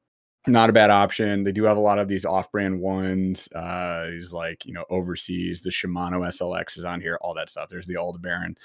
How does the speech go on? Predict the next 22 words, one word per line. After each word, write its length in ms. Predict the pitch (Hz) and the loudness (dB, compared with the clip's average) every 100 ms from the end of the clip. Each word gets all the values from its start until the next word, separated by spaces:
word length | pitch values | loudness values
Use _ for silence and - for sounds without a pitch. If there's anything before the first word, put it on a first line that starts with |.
| - - _ | -20 -20 _
It's 120 | - | -2
one 260 | 101 90 90 | 0 2 2
that 240 | 87 87 - | 0 -2 -2
a 60 | |
lot 200 | 95 92 | 0 0
of 60 | 92 | 0
people 260 | 101 90 90 | -4 -2 -2
recommended. 680 | 90 - 85 85 92 98 - - _ - | -4 -4 -6 -2 0 -2 -4 -20 _ -2
So 120 | 151 | 2
if 60 | 170 | 4
you're 80 | 269 | 4
looking 160 | 269 | 2
to 60 | 220 | 4
get 180 | 139 131 | 6 8
into 180 | 135 | 8
this, 380 | 139 135 - - _ _ | 8 8 4 -4 _ _
you 140 | 113 120 | 2 4
want 200 | 147 143 | 6 6
some 160 | 131 113 | 4 6
options. 460 | 113 - 113 101 | 4 4 0 0
It's 80 | 98 | -2
kinda 220 | - 147 | 0 2